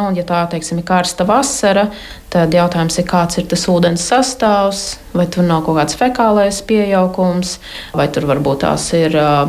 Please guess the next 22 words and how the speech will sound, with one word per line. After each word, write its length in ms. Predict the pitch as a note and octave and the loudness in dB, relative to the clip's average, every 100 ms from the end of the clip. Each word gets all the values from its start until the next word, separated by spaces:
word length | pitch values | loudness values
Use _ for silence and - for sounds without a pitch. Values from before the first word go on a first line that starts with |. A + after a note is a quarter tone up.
| E3 | -2
šīs 220 | - D#3+ | -6 -6
te 60 | - | -2
pašas 280 | D#3+ - | -2 0
aļģes, 480 | F#3+ A3 B3+ A#3 A3 | 2 4 4 2 -2
kas 120 | - | -2
zied, 420 | G3+ G#3 A3+ G3 F3+ | -2 0 2 2 2
ja? 160 | G3 | 2
Nu, 220 | A3 A#3+ A#3+ | 2 0 0
kas 220 | A3 - | -2 -2
var 140 | F#3+ F3 | -2 0
būt 240 | E3 D3 | -2 0
toksiskas 640 | E3+ F#3 - F3+ - E3 - | -2 -2 -4 -6 -6 -8 -4
un, 200 | D3+ D3 | -2 -2
un 140 | - | -2
kas 240 | - D3 - | -4 -4 0
var 160 | E3 | 0
izraisīt 480 | E3+ D#3+ C3+ - - | 2 2 0 -2 -6
pēc 200 | - - | -8 -8
tam 240 | - D3+ C#3+ - - - - | -4 -4 -4 -10 -14 -12 0
vemšanu, 600 | G3+ B3 B3 F#3 - D3+ | 2 2 2 -4 -6 -6
varbūt 340 | D#3+ C#3+ C#3+ | -6 -6 -2
diareju. 640 | F#3 A3+ F3+ F2 B1 F#3 | 2 2 2 0 -2 -2